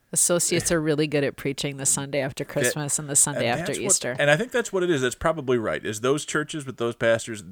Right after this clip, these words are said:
Speaker 2: part of that staff was an associate that they
Speaker 1: Yes.
Speaker 2: could, that they
Speaker 1: So
Speaker 2: could
Speaker 1: they could
Speaker 2: make do
Speaker 1: tell,
Speaker 2: that. Yeah.
Speaker 1: voluntold. <laughs>
Speaker 2: Yes. That's, that's, and now I don't feel, now I don't feel like, "Oh, I missed something."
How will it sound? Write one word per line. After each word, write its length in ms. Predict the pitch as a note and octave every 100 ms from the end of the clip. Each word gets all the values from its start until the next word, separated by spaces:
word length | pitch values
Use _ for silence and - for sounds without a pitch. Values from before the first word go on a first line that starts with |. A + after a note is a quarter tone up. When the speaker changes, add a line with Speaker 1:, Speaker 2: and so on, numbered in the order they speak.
| F#2
Speaker 2:
part 240 | - C3+ C3+
of 80 |
that 220 | A#2+ A2+ -
staff 320 | A2 G2 G2
was 160 | E2+
an 80 | D2+
associate 500 | C#2 - C2+ - A#1 -
that 180 | - G2+
they 60 |
Speaker 1:
Yes. 100 | F2
Speaker 2:
could, 180 | F2+ E2+ - - - -
that 140 | A2
they 100 | A2
Speaker 1:
So 200 | - D#3+
Speaker 2:
could 120 | D3
Speaker 1:
they 160 | E3 D#3+
could 160 | - A2+
Speaker 2:
make 140 | G#2
do 60 | -
Speaker 1:
tell, 280 | D#3 A#2+ C3+
Speaker 2:
that. 100 | - -
Yeah. 160 | E2
Speaker 1:
voluntold. 880 | F3 D#3 D#3 D3+ - D#3+ C#3+ C#3+ E3 C4 -
<laughs> 100 | G4+
Speaker 2:
Yes. 1300 | F4 E4+ - - - - - - - - - - - - -
That's, 380 | D3+ A#3 - -
that's, 400 | C3 D#3 D#3+ -
and 160 | C#3
now 120 | D3+ E3+
I 80 |
don't 180 | C#3+ A#2
feel, 380 | - G#2+ F#2 F#2 -
now 140 | B2
I 60 | B2+
don't 180 | A2+
feel 180 | - G#2+
like, 300 | F#2+ F2 - _ _
"Oh, 260 | C#4 G#3+ B2+
I 80 | A2+
missed 240 | B2 -
something." 340 | F#2 C#2 -